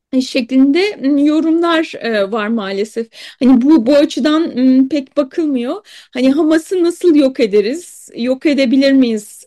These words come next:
e, açısından, e, bakılıyor.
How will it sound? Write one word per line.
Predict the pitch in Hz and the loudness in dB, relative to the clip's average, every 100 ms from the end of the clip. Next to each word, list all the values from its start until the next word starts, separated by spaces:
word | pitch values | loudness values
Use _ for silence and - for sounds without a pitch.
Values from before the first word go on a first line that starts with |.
| - | -8
e, | 196 180 - - - _ | -4 -4 -6 -12 -20 _
açısından, | 226 226 233 - 233 196 190 185 - | -6 -6 -8 -8 -4 -2 -2 -4 -6
e, | 185 180 | -4 -2
bakılıyor. | 180 175 208 190 254 | -2 -4 -2 2 0